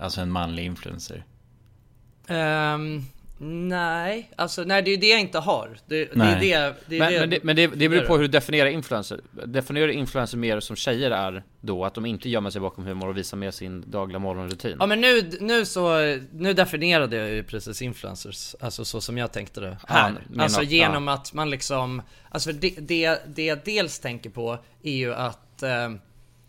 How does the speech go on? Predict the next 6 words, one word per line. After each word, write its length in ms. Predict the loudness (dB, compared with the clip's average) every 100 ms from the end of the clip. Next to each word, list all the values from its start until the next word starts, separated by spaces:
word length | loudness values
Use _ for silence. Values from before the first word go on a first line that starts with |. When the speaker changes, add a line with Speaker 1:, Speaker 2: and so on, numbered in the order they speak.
| -18 -10
Speaker 2:
alltså, 600 | -8 -4 -4 -2 -4 -6 -10 _ _
eh, 120 | -10 -10 -10 -14
m-, 240 | -12 -14 -14
typ 160 | -10 -10 -10 -20 -18 -18 -6
trender, 600 | 2 4 4 2 0 0
alltså 280 | 0 -2 -4